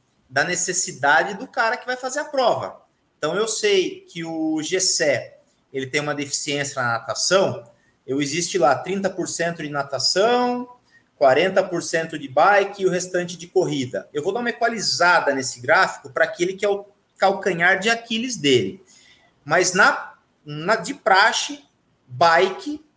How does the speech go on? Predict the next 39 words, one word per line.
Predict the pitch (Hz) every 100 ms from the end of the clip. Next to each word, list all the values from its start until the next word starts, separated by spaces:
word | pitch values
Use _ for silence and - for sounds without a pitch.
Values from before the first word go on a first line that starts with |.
| _
você | - -
fica | 156 185 180
o |
maior | 165 156 165 156 -
tempo, | 156 170 -
porque | - 147 -
é |
o | 147
volume | 139 135 135 143
maior | 147 139 127 131
que | 131
você |
vai | 127
ficar | 127 143
na | 165
prova, | 165 156 190 208
então | 151
você | 143 160
treina | 170 - 156 170 151
muito | 131 151 196 202
mais | 147 143 135 - - - _
ao | 131 127
longo | 131 139 135
da |
sua | 123 135
jornada | 123 131 113 107 -
a | 160
bike, | 170 156 175 190 - 302 _ _ _ -
depois | 170 175 190 190
a | 233
corrida | 254 202 220 240 247 247 - _
e | 220
depois | 214 220 220 214
a | 214
natação. | 214 214 220 - - 139 120
O |
que | -
que | 294
acontece? | 262 202 175 143 123 - - -